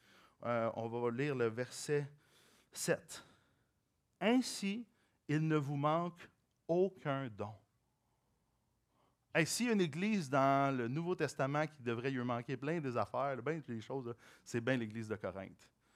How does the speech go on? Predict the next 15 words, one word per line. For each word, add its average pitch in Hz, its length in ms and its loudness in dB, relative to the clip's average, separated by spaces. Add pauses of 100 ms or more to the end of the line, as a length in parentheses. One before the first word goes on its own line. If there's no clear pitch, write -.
(400)
C'est - 140 -6
intéressant, 170 480 4
c'est - 120 -6
à 143 60 -2
cette - 220 -2
église-là 156 420 0
que - 60 -8
l'apôtre 135 280 -2
Paul 160 140 2
dit, « 131 180 -4 (540)
Il 120 100 -4
vous 131 140 -2
manque 143 300 2
absolument 131 680 -4
rien. 117 280 -8